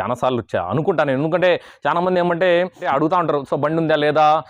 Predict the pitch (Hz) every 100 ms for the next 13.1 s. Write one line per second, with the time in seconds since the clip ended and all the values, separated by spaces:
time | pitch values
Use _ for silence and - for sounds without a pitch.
0 | - 135 147 - 170 - 143 156 147 147
1 | 139 135 139 110 139 214 196 160 196 202
2 | 175 170 156 180 240 214 180 202 196 170
3 | - 190 190 147 151 170 147 151 156 143
4 | 143 127 151 151 160 123 139 156 156 151
5 | 147 131 131 131 127 104 135 123 - -
6 | 143 143 151 131 151 - 131 147 170 156
7 | 131 131 - - _ 123 151 151 139 165
8 | 160 120 156 156 113 127 135 160 143 139
9 | 135 120 139 135 147 220 - - 127 135
10 | - - 190 175 170 160 131 127 117 120
11 | 123 131 160 143 135 135 131 156 131 143
12 | 175 143 113 120 123 156 147 123 143 160